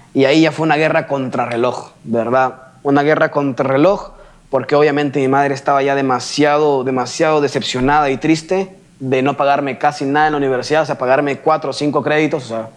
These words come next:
casi nada, a tener que pagarme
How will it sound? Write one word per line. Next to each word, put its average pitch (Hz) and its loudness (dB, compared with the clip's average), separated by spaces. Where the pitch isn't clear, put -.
casi 143 -2
nada, 170 0
a 131 0
tener 127 -2
que 143 -2
pagarme 123 -2